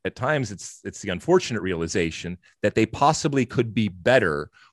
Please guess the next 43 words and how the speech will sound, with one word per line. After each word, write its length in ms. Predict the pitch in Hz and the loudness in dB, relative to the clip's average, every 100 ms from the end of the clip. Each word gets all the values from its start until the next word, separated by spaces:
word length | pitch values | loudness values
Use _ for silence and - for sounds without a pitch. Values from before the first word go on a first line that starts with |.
| - | -4
without 480 | 107 - 123 139 | -4 2 2 4
the 80 | 123 | 0
designated 720 | 117 120 110 113 110 101 92 | 4 4 4 2 2 0 -2
players 480 | - 117 107 85 85 - | -2 0 2 0 -4 -4
on 220 | 104 98 | -4 -2
the 80 | 87 | -6
field 340 | - 98 85 | -6 -4 -2
than 180 | 78 92 | -2 0
with 220 | 98 104 | 2 2
them 180 | - 82 80 | 0 -8 -4
on 220 | 80 71 | -6 -6
the 80 | 69 | -12
field. 340 | _ 73 50 - | _ -8 -6 -2
Now, 100 | 98 | 0
I 100 | 135 | 2
don't 160 | 160 143 | 2 2
know 360 | 127 117 110 - | 2 2 -2 -6
if, 320 | 104 92 - | -8 -8 -6
uh, 360 | 104 92 90 85 - _ _ _ | -4 -2 -2 -6 -14 _ _ _
Coach 240 | 110 - | -2 4
Neville 200 | 117 104 | 4 4
down 260 | 92 92 92 | 4 2 2
there 320 | 90 87 82 - _ - | 2 2 0 -8 _ -6
is 180 | 98 - | -4 0
at 200 | 113 110 - | 0 2 2
that 240 | 98 - | 2 0
point, 320 | - 117 156 - _ | 0 0 0 -8 _
but 80 | 95 | -4
he's 140 | 85 | 0
not 180 | 123 165 | 4 4
starting 280 | - 147 127 | 2 0 2
designated 520 | 131 120 110 110 101 | 2 0 0 -2 -2
players 440 | - 113 113 110 90 | -2 0 0 -2 -6
in 80 | |
the 40 | 87 | -10
form 380 | - 98 90 87 | -4 -2 -2 -2
of 240 | 85 82 82 | -2 -2 -2
Higuain 600 | 92 87 90 123 113 101 - | -2 0 2 2 0 -2 -8
and, 400 | 90 85 82 82 | -8 -8 -10 -10
uh, 240 | 78 78 - | -10 -10 -10
and 140 | 82 78 | -12 -12
Pizarro. 640 | - - 117 127 127 127 _ _ _ _ | -10 0 4 4 4 0 _ _ _ _
And 380 | 104 104 95 90 | -6 -2 -2 -6